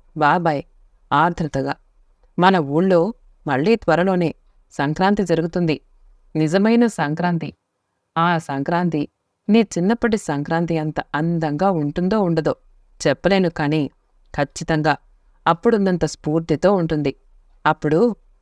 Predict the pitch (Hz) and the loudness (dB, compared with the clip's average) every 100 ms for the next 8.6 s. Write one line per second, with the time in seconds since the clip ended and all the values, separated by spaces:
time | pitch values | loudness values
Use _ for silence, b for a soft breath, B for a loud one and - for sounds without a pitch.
0 | _ 185 180 165 143 - - 180 160 160 | _ 0 2 2 0 -4 -4 -2 0 0
1 | - _ _ 165 165 139 170 240 196 170 | -2 _ _ 0 0 0 -2 2 2 2
2 | 160 139 - _ _ _ _ 180 196 185 | -2 -4 -10 _ _ _ _ 2 2 2
3 | 156 156 190 185 - 143 - _ _ _ | 0 0 0 -2 -2 -6 -6 _ _ _
4 | - 220 - 160 208 220 170 202 180 160 | -2 -2 0 0 2 2 0 0 -2 0
5 | 180 156 143 - 135 - _ _ _ _ | 0 0 -4 -6 -6 -6 _ _ _ _
6 | _ 196 240 254 196 165 156 147 - - | _ 2 4 6 2 -2 -2 -2 -2 -4
7 | - 143 165 151 - _ _ _ - 220 | -4 0 0 0 -4 _ _ _ 0 2
8 | 180 160 226 233 202 | 2 2 2 2 -2